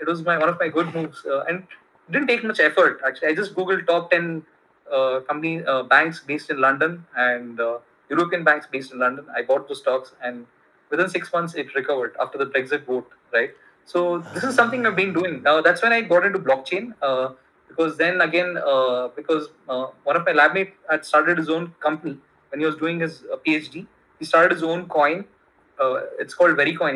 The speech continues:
You can take a, <laughs> uh, you can look it up. So I was like, "Who's this twenty-five-year-old kid walking around in his shorts, and he's running a company, and it's already within three months, it's worth eight million dollars market cap?" I was like,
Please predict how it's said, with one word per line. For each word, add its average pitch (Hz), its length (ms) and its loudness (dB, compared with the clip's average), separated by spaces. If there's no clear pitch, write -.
You 131 80 -14
can 139 160 -4
take 156 140 -6
a, 143 100 2
<laughs> - 100 0
uh, 139 200 -2
you 156 80 -2
can - 20 -4
look 170 120 0
it 190 60 4
up. - 200 2
So 165 420 -2
I 151 100 8
was 202 140 2
like, 220 160 -2
"Who's 226 240 -6
this 226 140 -4
twenty-five-year-old 190 580 4
kid 180 160 2
walking 165 300 0
around 175 240 4
in 170 120 -2
his 165 160 -2
shorts, 160 340 2
and 160 120 2
he's 160 160 -4
running 175 220 4
a 165 60 -4
company, 175 280 -2
and 180 160 -2
it's - 140 -20
already 190 340 2
within 180 240 -2
three 202 160 -2
months, 202 200 0
it's 170 120 0
worth 175 220 4
eight 165 220 0
million 180 240 0
dollars 160 340 2
market 156 320 0
cap?" 131 260 2
I 147 80 6
was 175 140 0
like, 190 180 -4